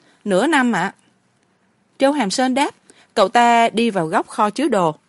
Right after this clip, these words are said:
lấy đại một chiếc ghế đẩu bằng gỗ, ngồi luôn xuống,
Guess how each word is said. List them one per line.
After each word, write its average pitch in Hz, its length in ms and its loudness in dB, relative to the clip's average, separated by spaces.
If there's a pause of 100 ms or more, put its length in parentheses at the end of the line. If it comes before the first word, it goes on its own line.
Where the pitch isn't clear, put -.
(180)
lấy 254 320 0
đại 165 220 2
một 160 160 -4
chiếc 247 160 -10
ghế 226 280 0 (100)
đẩu 170 380 2
bằng 151 180 -6
gỗ, 147 320 -2 (340)
ngồi 202 360 0
luôn 247 260 2
xuống, 254 280 2